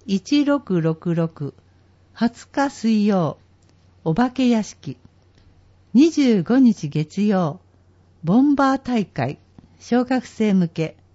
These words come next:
向こがね児童センター。電話、七一八六の七七一四。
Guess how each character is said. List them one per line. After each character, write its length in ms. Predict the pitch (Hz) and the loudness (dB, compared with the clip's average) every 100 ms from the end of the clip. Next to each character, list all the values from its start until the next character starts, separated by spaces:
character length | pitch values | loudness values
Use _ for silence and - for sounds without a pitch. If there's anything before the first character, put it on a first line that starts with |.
| _ _ _ _ _ _ _ _ _ _ - | _ _ _ _ _ _ _ _ _ _ -4
向 140 | 202 - 320 339 339 | -2 0 0 0 0
こ 140 | 320 | 2
が 140 | 262 220 | 4 4
ね 220 | 170 156 | 2 0
児 180 | 165 160 | -2 0
童 240 | 269 302 | 0 0
セ 200 | 302 262 | 0 2
ン 80 | 214 | 2
タ 400 | - 151 135 - _ _ _ _ | 0 -6 -6 -10 _ _ _ _
ー。 40 | - | -2
電 280 | 196 196 185 | 2 2 2
話、 260 | 180 180 _ _ _ _ _ - | 0 -4 _ _ _ _ _ -4
七 380 | 202 233 277 311 | 0 2 4 2
一 300 | 320 - 208 | 0 -2 -6
八 340 | 185 170 202 | -4 -4 -2
六 320 | 190 185 170 | -2 -2 -4
の 260 | 156 139 147 _ _ _ - | -4 -4 -8 _ _ _ -2
七 380 | 190 226 277 311 | 0 2 2 2
七 340 | 311 277 196 | 2 2 2
一 400 | 165 156 - 180 | -2 -6 -6 -2
四。 280 | 165 147 | -2 -4